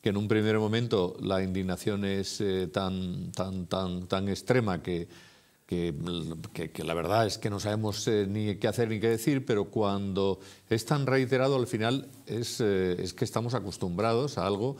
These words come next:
que verdaderamente no tenía que ser nunca así, y menos en una democracia, porque, hombre, tú vas a unas elecciones con un planteamiento y luego resulta que haces lo contrario, ¿no? Que es en el caso del delito de re-, de rebelión, pero también cuando dijo que iba a traer a Puigdemont,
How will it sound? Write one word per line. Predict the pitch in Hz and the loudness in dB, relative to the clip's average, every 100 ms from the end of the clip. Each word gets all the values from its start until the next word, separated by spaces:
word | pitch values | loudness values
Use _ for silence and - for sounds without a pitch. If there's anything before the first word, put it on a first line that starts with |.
| - - - _ | -12 -20 -20 _
que | - | -2
verdaderamente | 95 87 90 98 104 107 | 0 2 2 2 0 0
no | 113 104 | 0 0
tenía | 113 101 95 | 0 0 0
que | 98 | -2
ser | 101 | -2
nunca | 92 98 90 | -2 -2 -4
así, | - 143 95 | 0 0 0
y | |
menos | 92 92 90 | 0 -2 -4
en | 95 | -4
una | 95 | -2
democracia, | 95 92 101 101 110 | -2 -2 -4 -2 -2
porque, | 90 80 92 | -4 -4 -4
hombre, | 98 95 | -2 -2
tú | 80 | -2
vas | 95 98 - | -2 -2 -2
a | 92 | -2
unas | 92 98 92 | -2 -4 -4
elecciones | 95 90 123 104 87 - - - _ | -4 -4 -2 -2 -6 -12 -20 -20 _
con | 92 90 | -4 -2
un | 90 | 0
planteamiento | 95 87 98 98 110 104 117 | 0 2 0 2 0 0 0
y | |
luego | 87 95 | 0 0
resulta | 87 90 98 | -2 -2 -2
que | |
haces | 90 104 90 | -2 -2 -2
lo | 90 | -4
contrario, | 85 80 90 71 85 | -4 -4 -4 -4 -6
¿no? | 90 117 | -6 -6
Que | - | -4
es | 82 - | -6 -6
en | 78 | -8
el | - | -4
caso | 90 - 87 | -4 -2 -4
del | 80 87 | -4 -6
delito | 92 87 87 95 | -4 -4 -2 -2
de | |
re-, | 90 104 | -2 -4
de | 90 90 | -2 -2
rebelión, | 87 101 107 117 123 | 0 0 2 2 2
pero | 139 90 | 0 0
también | 80 85 | -2 -4
cuando | 85 85 85 | -4 -2 -2
dijo | 95 113 101 - - - - | -2 -2 -4 -8 -20 -14 0
que | |
iba | 98 101 | 2 4
a | |
traer | 101 98 | 2 2
a | 95 | 2
Puigdemont, | 101 98 104 110 143 | 0 -2 0 -2 -4